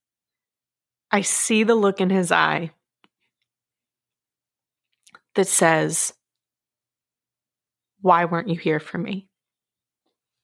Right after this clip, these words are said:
Whew. And it makes me emotional to even think about, because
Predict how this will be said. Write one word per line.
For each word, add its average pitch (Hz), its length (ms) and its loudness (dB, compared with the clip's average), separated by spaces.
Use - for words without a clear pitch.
Whew. 311 380 4
And 208 140 2
it - 280 0
makes 247 400 0
me 262 80 2
emotional 226 560 2
to 196 140 -4
even 185 260 0
think 233 300 -2
about, 160 420 0
because 214 280 2